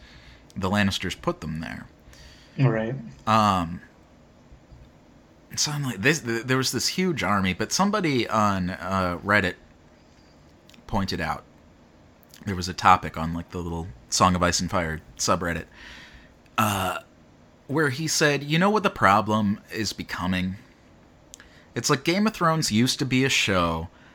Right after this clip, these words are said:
Speaker 1: that wouldn't cheat to help out the protagonist, the good guy." Um, you know, if, if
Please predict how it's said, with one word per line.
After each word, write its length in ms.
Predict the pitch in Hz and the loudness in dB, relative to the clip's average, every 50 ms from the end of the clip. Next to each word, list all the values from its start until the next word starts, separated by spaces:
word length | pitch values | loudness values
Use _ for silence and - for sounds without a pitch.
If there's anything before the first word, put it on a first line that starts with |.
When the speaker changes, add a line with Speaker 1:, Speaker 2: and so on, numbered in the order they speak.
| - - | -16 -12
Speaker 1:
that 380 | 98 95 117 107 - - 107 101 | 2 6 8 8 8 6 2 0
wouldn't 360 | 110 135 151 151 170 - - | 2 2 4 4 2 -2 0
cheat 440 | - - - - 110 107 123 - - - | 2 4 4 4 4 2 0 -4 -8 -6
to 120 | - - 87 | -4 -2 0
help 300 | 87 110 107 98 - 101 | 2 2 2 2 2 2
out 180 | 90 82 - | 2 0 0
the 60 | - 80 | -4 -8
protagonist, 720 | - 92 82 - 92 78 73 - - 71 64 - - - | -8 -8 -4 -2 -2 -2 -2 -4 -6 -10 -10 -10 -10 -10
the 60 | 92 | -6
good 220 | 82 92 82 - - | -4 -4 -4 -4 -6
guy." 260 | 71 - - - - - - - - - - - - - - - - - - - - - - - - - - - - - - - - - - - - - - - - - - - - - - - | -12 -14 -14 -14 -16 -18 -20 -20 -20 -20 -20 -20 -20 -20 -20 -20 -20 -20 -20 -20 -20 -20 -20 -20 -20 -20 -20 -20 -20 -20 -20 -20 -20 -20 -20 -20 -20 -20 -20 -20 -20 -20 -20 -20 -20 -8 0 4
Um, 460 | 107 98 92 82 76 73 78 73 - - - | 6 6 6 4 2 -2 -6 -10 -12 -12 -6
you 160 | 117 104 98 | -2 0 0
know, 180 | 98 92 90 92 | 2 0 0 -2
if, 280 | - 104 101 - - - | -2 -2 -2 -2 -2 -2
if 260 | 113 98 - - - | -2 -2 -2 -4 -10